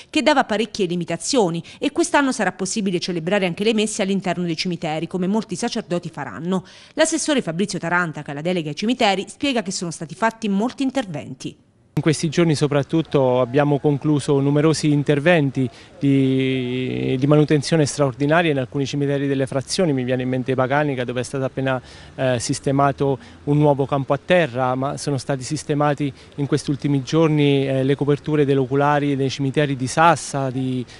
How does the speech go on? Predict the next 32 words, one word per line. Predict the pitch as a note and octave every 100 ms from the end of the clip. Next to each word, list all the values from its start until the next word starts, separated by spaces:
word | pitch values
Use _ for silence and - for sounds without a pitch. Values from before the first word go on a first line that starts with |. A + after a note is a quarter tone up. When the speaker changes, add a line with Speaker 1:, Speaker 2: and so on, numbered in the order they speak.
| -
Speaker 2:
di | C#3 C#3+
Preturo, | C#3+ C3+ F#3 D3
sono | B2 C3+
stati | - C#3
fatti | C3 C#3+ D3
interventi | C#3+ C#3 D3+ C#3+
su | E3
Arischi, | F3 A3 E3
altri | D3 D3
ancora | C#3+ D#3 D3+
sono | C3+ C#3+
programmati | C3+ C#3 D3 D3 D3+ D3 D#3 C#3 - - -
nei | D3+
cimiteri | - D3 D3 C#3
della | C#3+ C3
frazione, | C#3+ - E3+ D3+
mi | C#3
viene | C3+
in | C3+
mente | C#3 C3+ C#3
ad | C3
esempio | C3+ C#3 C3+ D3
Bagno. | C#3+ C3+ C#3 C3+ - - -
Stiamo | - D3
facendo | D3+ C#3+ D#3+ D#3
un |
grande | D3+ D3+ D3+
sforzo | - F3 - -
anche | D3 D#3 D#3+ D#3+
in | D3+ D3 E3 D#3 C#3+
prospettiva | D#3+ D3 D#3+ - D#3
futura, | C#3+ D3+ G#3 E3 C#3